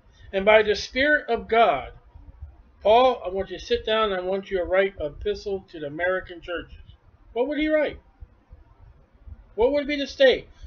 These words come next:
What would Paul write about you? If he were to write a letter, an epistle to Philemon, but instead of Philemon, what it would be you or me? What would be our strong points,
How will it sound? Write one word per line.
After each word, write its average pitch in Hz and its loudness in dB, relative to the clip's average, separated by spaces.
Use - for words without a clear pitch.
What 285 10
would 320 -4
Paul 262 6
write 226 4
about 220 2
you? 269 -8
If 175 -8
he 220 -4
were 240 2
to 220 -4
write 226 2
a 190 0
letter, 220 2
an 196 -4
epistle 208 0
to 196 -8
Philemon, 202 -2
but 208 2
instead 247 4
of 220 0
Philemon, 226 2
what 220 -2
it 262 -2
would 240 -4
be 226 -8
you 220 -8
or 208 -2
me? 190 -6
What 233 0
would 285 -6
be 285 0
our 262 2
strong 247 0
points, 160 -6